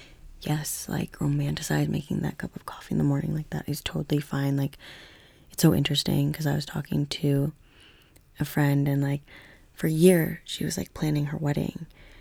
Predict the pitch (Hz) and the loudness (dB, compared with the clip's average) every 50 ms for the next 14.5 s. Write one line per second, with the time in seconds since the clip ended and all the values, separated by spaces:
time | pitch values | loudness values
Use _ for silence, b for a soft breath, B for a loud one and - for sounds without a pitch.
0 | B B B B B _ - - 151 147 143 143 143 143 143 143 143 139 143 - | B B B B B _ -2 0 2 4 4 4 4 4 4 4 4 2 0 -2
1 | - - - - - - - _ - - - 170 160 147 - - 151 143 - - | -6 -12 -16 -20 -20 -20 -20 _ -8 2 6 8 8 8 6 4 4 4 2 0
2 | - 143 151 - - 147 143 143 - 57 - - - - - - 147 - - - | 0 -2 -2 0 -2 -2 -2 -2 -2 -4 -6 -8 -8 -6 -6 -6 -4 -6 -8 -6
3 | - - 147 147 143 147 - - - - 143 147 143 139 135 135 139 139 - - | -4 -2 -2 -4 -4 -8 -14 -20 -8 -6 -2 0 0 0 2 0 0 0 -2 -4
4 | - - - 53 55 55 - - - 143 147 - - - - - - - - - | -6 -6 -4 -4 -4 -4 -6 -6 -6 -6 -6 -6 -6 -6 -4 -4 -4 -4 0 2
5 | 190 190 190 185 180 180 175 175 170 147 147 147 151 - - - B B B B | 2 4 4 4 4 2 2 0 0 0 0 0 -2 -4 -6 -8 B B B B
6 | B B B B B B B B B B B - - - 165 151 147 - - - | B B B B B B B B B B B -4 0 2 4 4 4 2 2 2
7 | 147 143 143 - - - 156 151 151 147 147 151 151 - - - - - - - | 2 2 2 0 2 4 6 6 6 4 2 0 -2 -4 -6 -6 -8 -8 -10 -18
8 | 262 - - _ - - 151 143 147 - 143 139 - - - - - - - 165 | -20 -20 -20 _ -6 -2 0 0 0 2 0 0 0 -2 -6 -8 -8 -10 -10 -6
9 | - - - - - - - - 147 143 139 143 143 143 143 143 143 - - - | -6 -6 -6 -6 -10 -10 -4 -2 0 0 2 2 0 0 0 -2 -4 -6 -6 -4
10 | - 147 - - - - - - _ - _ - - 147 143 151 147 147 143 - | -4 -4 -4 -6 -8 -10 -12 -18 _ -20 _ -2 0 2 4 6 4 4 4 2
11 | 50 - 160 B B B B B B B B B B B B B B B - 151 | 0 -4 -6 B B B B B B B B B B B B B B B -2 0
12 | 143 143 143 139 - - 147 139 143 143 - _ - 147 147 147 143 143 - - | 2 2 2 2 0 0 -2 -2 -2 -2 -4 _ 0 0 2 2 0 0 -2 -4
13 | - - - 185 196 190 - - 147 143 143 - 156 147 143 156 147 147 151 147 | -4 0 2 2 2 2 0 0 -2 -2 0 0 0 0 0 2 2 2 4 4
14 | 139 143 - - 160 165 - - - - | 2 2 0 0 0 -2 -4 -10 -18 -20